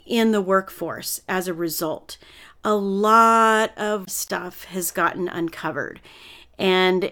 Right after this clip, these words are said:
in a way, it's a good thing, right? Because when something gets exposed to the light, then it can be, it can be cleaned up. Doesn't mean the cleanup is gonna be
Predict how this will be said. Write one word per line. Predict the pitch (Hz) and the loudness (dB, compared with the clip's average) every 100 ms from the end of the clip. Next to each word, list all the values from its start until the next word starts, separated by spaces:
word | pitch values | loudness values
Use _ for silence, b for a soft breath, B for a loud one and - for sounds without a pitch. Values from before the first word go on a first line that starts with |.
| - | -4
in | 233 226 | -2 0
a | 220 | 0
way, | 226 240 247 | 2 2 2
it's | 240 233 | 0 -4
a | |
good | 175 - 208 190 | -4 0 0 -2
thing, | - 170 104 156 | -6 -6 -6 -6
right? | 185 185 196 | -2 -2 -2
Because | 202 190 208 180 | -6 -6 -6 -6
when | 185 196 185 | -2 -2 -2
something | - 254 269 294 240 | -2 -2 0 0 0
gets | 233 226 | -2 -4
exposed | - - 214 208 214 202 - | -6 -4 0 2 2 -2 -8
to | 208 | -8
the | 180 165 | -4 -4
light, | 165 180 294 359 - - b b b b b b b | -2 0 0 -2 -8 -18 b b b b b b b
then | 165 214 202 196 185 185 - | -2 2 4 2 0 -2 -6
it | 208 202 | -6 -6
can | 202 185 | -6 -6
be, | 190 180 - _ _ - | -6 -8 -10 _ _ -6
it | 214 214 | -6 -4
can | 190 | -4
be | 190 175 | -4 -6
cleaned | - - 247 233 233 220 220 - | -8 -10 -6 -4 -2 -4 -8 -4
up. | 202 - - - b b b | -2 -2 -6 -20 b b b
Doesn't | - 220 - | -4 -2 0
mean | 277 311 311 | 2 4 4
the | 311 | 2
cleanup | - 311 294 277 277 | 0 0 0 -2 -6
is | - | -6
gonna | 262 254 | -6 -4
be | 240 | -6